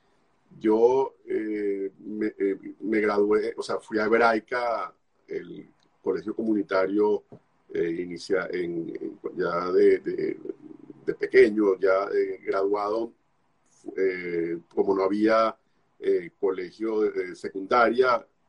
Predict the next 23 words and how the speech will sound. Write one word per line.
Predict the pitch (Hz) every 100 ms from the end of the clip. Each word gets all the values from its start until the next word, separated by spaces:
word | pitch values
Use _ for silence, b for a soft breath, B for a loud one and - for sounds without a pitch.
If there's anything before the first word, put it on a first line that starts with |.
| -
la | - 82
secundaria | - 92 92 95
la | 101
hice | 98 101
en |
el | 101
Moral | 98 90 95
y |
Luces, | 107 101 - 117
donde | 104 92
tengo | 90 87 95
la | 107
mayor | 107 95 95 92
parte | 104 98 - 113 104 _ _ _ _ -
de | 87
las | 92
amistades | 87 92 85 - 92 104
del | 110 92 90
día | 95 104
de | 101
hoy. | 101 117 104 104 _ _ _ _ _ _
Eh, | - 95 92 92
son | - 92 85 95 98